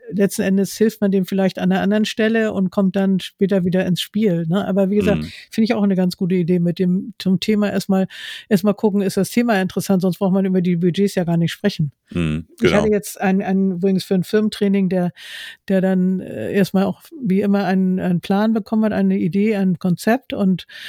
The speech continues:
Speaker 1: dann hab ich sa-, sag dann, "Was kostet das?" Ich sag, "Äh, wie findest du denn überhaupt den Plan?" Dann hat er
Speaker 2: Mhm.
Speaker 1: gesagt, "Ja, ganz gut." Dann hat er einen Preis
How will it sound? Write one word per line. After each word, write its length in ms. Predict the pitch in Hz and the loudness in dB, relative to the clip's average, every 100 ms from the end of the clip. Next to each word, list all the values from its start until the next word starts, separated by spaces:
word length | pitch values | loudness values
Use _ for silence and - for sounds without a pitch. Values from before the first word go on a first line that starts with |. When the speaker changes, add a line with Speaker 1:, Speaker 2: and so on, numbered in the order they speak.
| - - | -16 -8
Speaker 1:
dann 180 | - 190 | -2 0
hab 160 | 185 175 | 0 -2
ich 360 | 190 185 - - | -4 -6 -6 -2
sa-, 260 | 190 190 | 0 0
sag 200 | 196 196 | 0 2
dann, 180 | 185 185 | 2 2
"Was 160 | 185 - | 0 0
kostet 320 | 220 - 214 | 0 2 0
das?" 180 | 220 - | 0 0
Ich 140 | 190 - | -2 0
sag, 220 | 180 - | -2 -2
"Äh, 160 | 226 220 208 | -4 -2 0
wie 120 | 185 | 0
findest 320 | - 220 - | 2 0 0
du 60 | 208 | 0
denn 160 | 208 | 2
überhaupt 280 | 214 214 - | 2 0 0
den 120 | 185 | -2
Plan?" 520 | - - 220 - 285 247 | -2 -2 -2 -2 0 0
Dann 200 | 185 180 | 2 2
hat 100 | 175 | 2
er 60 | 180 | 0
Speaker 2:
Mhm. 60 | |
Speaker 1:
gesagt, 200 | 175 170 | 0 -2
"Ja, 160 | 190 196 | 0 2
ganz 240 | 185 175 | 2 0
gut." 260 | - 269 - - - - - - | 0 -2 -2 -10 -14 -14 -16 -6
Dann 140 | 196 185 | 0 2
hat 120 | 185 | 2
er 80 | 185 | 2
einen 160 | 175 | 0
Preis 200 | 165 196 | -2 0